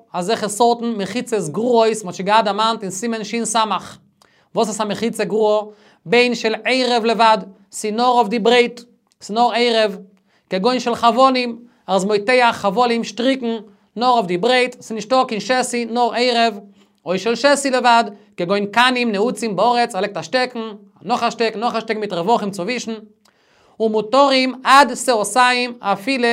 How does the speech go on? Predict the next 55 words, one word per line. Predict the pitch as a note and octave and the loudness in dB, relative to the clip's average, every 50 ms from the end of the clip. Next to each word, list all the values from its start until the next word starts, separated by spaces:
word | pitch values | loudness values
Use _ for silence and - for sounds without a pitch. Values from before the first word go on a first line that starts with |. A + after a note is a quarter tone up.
| A#3 | 0
ליחיד | G#3 G#3 G#3+ A3 A3+ A#3+ A#3 - A3+ A3+ A3 G3+ | 0 0 0 2 2 0 0 0 -2 -4 -2 0
ביישוב. | G#3 A3 G3+ F3 C#3+ - C3+ A#2+ A2+ - _ _ _ _ _ _ _ _ _ _ _ _ _ _ - - - _ _ _ _ _ | 0 0 0 -2 -4 -6 -8 -12 -14 -16 _ _ _ _ _ _ _ _ _ _ _ _ _ _ -20 -20 -20 _ _ _ _ _
דאס | - G3+ G3+ B3 | -4 -4 0 0
הייסט, | B3+ B3+ A#3 A#3+ | 0 0 -2 -4
אז | - F3 | -6 -6
יעמענט | G#3+ B3 B3 A3 | -4 -2 -2 0
גאט | F#3+ A3+ A3 A#3 A#3 A3 | 4 4 4 4 4 0
אין | G3+ | -4
סימן | G#3 B3 A#3+ A#3 A3 | -4 -4 -2 -2 -4
שין | G#3 - A#3+ A#3 | -4 -4 -4 -4
סמך, | G#3+ - G#3+ F#3 F#3 G3+ G#3 G3 - - - _ _ _ _ _ - | -2 -2 -2 -2 -2 -2 -4 -6 -8 -12 -20 _ _ _ _ _ -6
ברגע | E3 F3+ A#3+ C4+ A#3 B3 | -2 0 0 2 4 2
ער | A3+ | 4
מאכט | A3 B3 B3 A#3+ - | 4 4 2 2 0
מחיצות | A3 G#3 G3+ C4 C4 C4 A#3+ G#3 F3+ | -2 -4 -2 -2 -2 0 0 -2 0
גרויס, | E3 A3+ C4 C4+ A#3 G3 D#3 D3 - - - - - | 0 0 2 4 4 4 4 0 -4 -10 -12 -10 -8
נישט | A3+ D#4 - - | -6 -4 -4 -2
פון | F4+ F4+ | 0 0
די | F4 - F4 | 0 0 2
כלים | C#4 B3+ B3 A#3+ A#3 | 2 2 2 2 0
מיט | A3+ F#3+ | 0 2
די | G3+ | 2
עקפות, | F#3 F#3 F#3+ F3+ D#3 C3+ - C3 A2 A2 - - - _ _ _ _ _ - | 2 2 0 -2 -4 -4 -6 -10 -14 -12 -14 -16 -18 _ _ _ _ _ -2
נאר | G3 G3+ | 2 4
אויב | G3+ G3+ G3+ | 4 4 2
עס | G3+ - - F3 | 0 -8 -4 2
גייט | F3 A#3+ C4 C4+ C4 | 4 4 4 4 2
אויף | A#3 A#3+ - | 0 -2 -2
שסי | - - C4+ C#4 C4+ C4+ C4+ | -2 0 2 2 2 2 -2
מיט | B3 B3 A#3+ | -4 -4 -2
ערב, | C4 C4+ C#4 B3+ A3+ | 0 0 2 2 0
וואס | G3+ G3+ - | 0 -2 -2
איז | G3 | 0
דאך | B3 B3 A#3 | 0 0 0
רווחים | A3 G3+ C4 C4 A3 A#3+ A3+ | 2 2 2 2 2 0 -2
צווישן, | - A#3 A3+ C4+ B3 - E3+ | -4 -4 -4 -4 -4 -6 -8
דאס | C3 - - - _ _ _ - | -10 -14 -16 -20 _ _ _ -12
איז | F#3 F3 G3+ | -8 -6 -4
א | G3 | -4
מחיצה | G3+ G3 A3 C4+ - - B3+ | -4 -2 -2 -2 -2 0 0
גרויס, | F#3+ F3 F#3+ G3+ A3 A#3 A#3 - | 0 2 4 4 4 4 4 2
וואס | F3+ F3+ - | -4 -8 -8
איז | G#3 G#3+ | -4 -2
נאר | A#3+ B3+ B3 | 0 0 0
שסי | B3 - B3 B3 A#3 A#3 A3 | 0 0 -2 -2 -2 0 0
אדער | G3+ F#3 G3 | 0 0 0
נאר | A3 A#3+ A#3 G#3 F3 | 2 2 2 2 2
ערב, | F3 F#3 F#3 A#3 A#3+ G#3 - - _ _ _ _ _ _ _ _ _ _ _ D#3+ | 0 -2 -2 -2 -4 -4 -8 -18 _ _ _ _ _ _ _ _ _ _ _ -2
דאס | F3 B3+ C#4+ C4+ C#4 | 2 2 2 2 0
איז | C4 G#3+ G3 | -2 -4 -2
מתיר | A#3 A#3+ B3+ C4+ C4 C4+ B3 A#3+ | 0 0 0 0 0 0 0 2
נאר | A#3 A#3+ C4+ C#4 | 2 4 4 4
ביז | B3+ A#3+ A#3+ A3 | 2 2 -2 -2
בית | A3+ A#3+ A#3 A3+ | -2 -2 -2 -2
שעתיים. | - G#3 F#3+ G3+ - D3+ C#3 B2+ | -2 -4 -4 -4 -4 -6 -6 -8